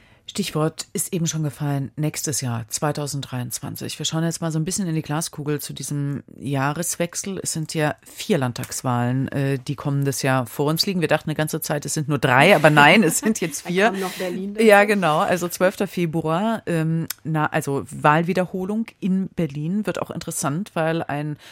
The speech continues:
Speaker 1: Machtwechsel hier an der Spitze zumindest nicht ausgeschlossen ist, ähm, im Berliner, äh, Senat. Wir haben dann folgend Bremen, das kommt im Mai. Dann gibt es noch Hessen und Bayern, das heißt zwei große westdeutsche Flächenländer.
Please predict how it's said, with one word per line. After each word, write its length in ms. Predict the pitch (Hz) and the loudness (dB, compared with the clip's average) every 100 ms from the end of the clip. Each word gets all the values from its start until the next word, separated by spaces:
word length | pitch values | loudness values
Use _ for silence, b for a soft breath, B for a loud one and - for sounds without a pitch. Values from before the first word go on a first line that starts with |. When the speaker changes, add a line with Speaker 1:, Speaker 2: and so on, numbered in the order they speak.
| B | B
Speaker 1:
Machtwechsel 540 | 160 160 - 170 - 175 | 0 0 0 -8 -4 -4
hier 120 | 160 | -2
an 60 | |
der 80 | 160 | -4
Spitze 320 | - 165 - | -6 -8 -8
zumindest 560 | 156 165 151 156 - - | -8 -6 -4 -6 -8 -10
nicht 160 | 151 - | -8 -8
ausgeschlossen 640 | - - - 165 - 180 | -8 -10 -10 -8 -6 -6
ist, 360 | 220 - - - | -6 -8 -10 -6
ähm, 260 | 165 165 | -4 -4
im 160 | 170 170 | -4 -6
Berliner, 640 | 165 156 165 165 165 160 | -6 -6 -4 -2 -2 -2
äh, 120 | 156 | -6
Senat. 540 | 151 147 143 135 160 233 B B B B B B - | -6 -4 -4 -2 -4 -6 B B B B B B -8
Wir 220 | 160 160 | -2 0
haben 460 | 160 170 180 170 | 0 0 0 -2
dann 280 | 156 160 175 | 0 0 0
folgend 540 | - 175 165 170 - - | -2 0 0 -2 -4 -2
Bremen, 480 | 147 147 160 196 | 0 0 0 -2
das 160 | 226 170 | -4 -6
kommt 300 | - 160 - | -4 -4 -4
im 160 | 151 143 | -4 -2
Mai. 400 | 139 135 156 226 262 - | -2 -2 -2 -4 -6 -4
Dann 260 | 175 190 196 | -2 -2 -4
gibt 180 | 190 | -8
es 140 | 175 - | -8 -8
noch 160 | 165 | -4
Hessen 300 | 165 165 202 | -2 -2 -4
und 240 | - 196 - - | -2 -4 -4 -10
Bayern, 500 | 151 175 151 117 117 | 6 6 8 2 -2
das 180 | - | -8
heißt 280 | 135 - - | -8 -10 -10
zwei 500 | - 156 156 156 113 | -8 -8 -6 -6 -8
große 520 | - 156 165 - 170 - | -8 -8 -6 -6 -8 -8
westdeutsche 720 | 165 160 - 156 - 160 156 B B B B B B B _ | -8 -8 -6 -8 -6 -6 -6 B B B B B B B _
Flächenländer. 1000 | - - 156 - 180 180 190 202 202 202 | -18 0 0 2 2 2 2 4 4 2